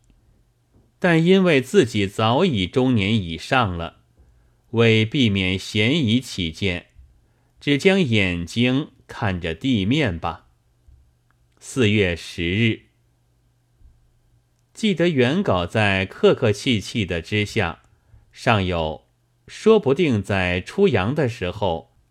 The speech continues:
还要大开欢送会”这类意思的句子，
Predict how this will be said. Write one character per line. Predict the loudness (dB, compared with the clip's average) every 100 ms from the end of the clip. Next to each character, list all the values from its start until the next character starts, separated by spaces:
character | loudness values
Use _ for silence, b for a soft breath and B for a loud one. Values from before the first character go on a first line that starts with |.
| _
还 | _ -2 2
要 | 2
大 | 4 2 2
开 | -2 0 2
欢 | 2 0 2 2
送 | 2 0 0
会” | 2 4 4 -2 -6 _ _ -4
这 | 0 2
类 | 2
意 | 0 0 0 0
思 | -4
的 | -6 -6
句 | -4 -2 -2
子， | -4 -8 -8